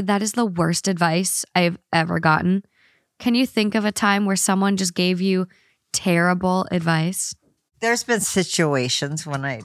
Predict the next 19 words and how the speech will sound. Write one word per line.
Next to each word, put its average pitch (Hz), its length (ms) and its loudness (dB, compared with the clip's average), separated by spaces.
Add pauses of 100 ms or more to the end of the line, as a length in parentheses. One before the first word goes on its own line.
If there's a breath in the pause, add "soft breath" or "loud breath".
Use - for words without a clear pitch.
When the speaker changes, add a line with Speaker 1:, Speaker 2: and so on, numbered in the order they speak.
Speaker 2:
when 139 220 -8
I 139 100 -6
think 135 380 -10
back 139 280 -4
at 156 120 -8
it 139 240 -14
and 120 100 -6
I'm 123 80 -8
thinking, 123 460 -10
"Holy 135 760 -8
moly, 113 480 -6
where 147 220 -4
were, 147 160 -4
what 151 280 -6
planet 156 380 0
are 156 140 0
they 160 200 -2
coming 117 400 -4
from?" - 240 0